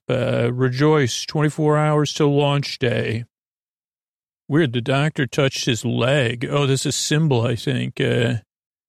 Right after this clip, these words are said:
three. The symbol is three. Or W, or wait. Uh,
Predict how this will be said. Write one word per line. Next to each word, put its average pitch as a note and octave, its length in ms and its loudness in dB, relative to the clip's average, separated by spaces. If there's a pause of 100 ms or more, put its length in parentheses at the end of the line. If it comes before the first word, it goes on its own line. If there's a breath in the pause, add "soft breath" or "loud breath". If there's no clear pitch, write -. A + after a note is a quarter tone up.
(460)
three. C3 920 0 (220)
The C3 200 -4
symbol D3 580 2
is - 300 -2
three. B2+ 760 0 (1500)
Or B2+ 220 2
W, B2 680 2
or B2+ 240 2
wait. A#2+ 640 0
Uh, B2 460 0